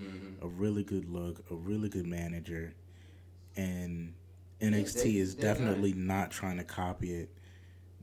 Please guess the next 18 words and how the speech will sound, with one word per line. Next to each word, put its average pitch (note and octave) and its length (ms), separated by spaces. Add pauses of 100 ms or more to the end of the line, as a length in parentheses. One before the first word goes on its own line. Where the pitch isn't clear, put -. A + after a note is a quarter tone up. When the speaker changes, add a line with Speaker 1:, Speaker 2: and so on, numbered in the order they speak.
Speaker 2:
down F2+ 320
there E2+ 240
by F2 300
doing E2+ 320
the E2+ 80
whole F2 220
Phantasma E2+ 760
thing. E2+ 480
Speaker 1:
Mm-hmm. G#2 320 (1000)
Speaker 2:
You F2+ 180
know, E2+ 260
it's F2 160
totally F#2+ 360
not F2+ 260
a E2+ 60
ripoff F2 580
of E2 140
just - 400